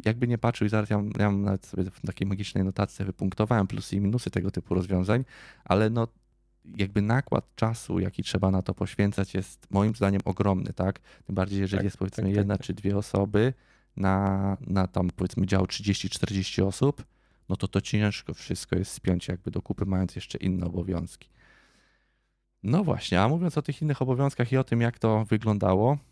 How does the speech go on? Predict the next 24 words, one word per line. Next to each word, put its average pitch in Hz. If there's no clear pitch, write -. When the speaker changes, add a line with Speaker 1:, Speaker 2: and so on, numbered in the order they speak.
Speaker 1:
to 131
Kuba, 147
jak, 156
jak 151
to 180
wy-, 175
było 170
z -
twojej -
perspektywy? -
Jak 123
ty -
to, -
jak -
widzisz, -
jak -
ty -
to 87
pamiętasz? 90
Speaker 2:
Na 110
samym 139
początku, 127
e, -
powstały 98